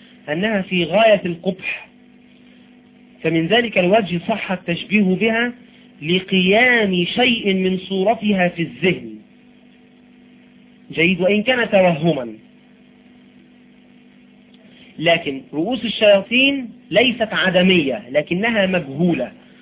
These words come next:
وفرق عند المناطق واللغويين بين المجهول والعدمي.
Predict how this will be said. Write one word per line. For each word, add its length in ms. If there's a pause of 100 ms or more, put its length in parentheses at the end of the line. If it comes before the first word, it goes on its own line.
(280)
وفرق 460
عند 340
المناطق 600
واللغويين 1040
بين 260
المجهول 1120 (500)
والعدمي. 840